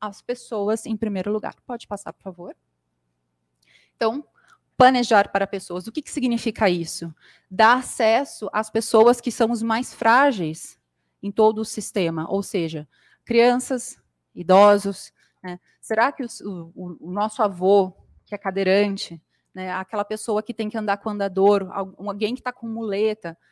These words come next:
consegue se deslocar bem e com conforto e segurança na cidade? Será que um,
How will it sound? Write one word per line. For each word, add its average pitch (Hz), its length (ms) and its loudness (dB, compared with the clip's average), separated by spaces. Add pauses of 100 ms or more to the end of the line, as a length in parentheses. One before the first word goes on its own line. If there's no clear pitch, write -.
consegue 226 380 -6
se 254 100 -8
deslocar 202 480 -2
bem 208 360 -4
e - 60 -18
com 226 200 -8
conforto 214 600 -4
e 208 40 -12
segurança 202 480 -6
na 185 80 -8
cidade? 185 500 -2 (320)
Será - 240 0
que 285 140 -2
um, 226 300 -4